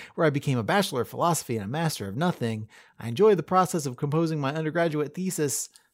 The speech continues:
though was indifferent to the thesis of the thesis, and despite my command of logic, inferred falsely that writing would be an enjoyable career. Nonetheless, thirty-five years later, I'm still at it.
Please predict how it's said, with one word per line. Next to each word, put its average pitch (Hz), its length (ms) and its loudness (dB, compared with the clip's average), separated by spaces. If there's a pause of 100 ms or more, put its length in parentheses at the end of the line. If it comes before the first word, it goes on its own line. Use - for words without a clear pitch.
(100)
though 131 100 0
was 117 200 -4
indifferent 160 460 -6
to 135 80 -8
the 117 100 -8
thesis 185 400 -4
of 117 180 -6
the 131 60 -18
thesis, 120 460 -6 (260)
and - 100 -10
despite 202 320 0
my 233 120 0
command 233 360 0
of 233 80 2
logic, 226 540 2
inferred 196 460 -2
falsely 208 360 -2
that 127 160 -2
writing 185 300 0
would 139 180 -2
be 113 140 -4
an 107 80 -4
enjoyable 190 480 -2
career. 110 480 -4
Nonetheless, 220 640 -2
thirty-five 165 500 -2
years 233 200 -6
later, 262 340 0
I'm 226 140 -10
still 185 280 -6
at 208 220 4
it. 160 160 -4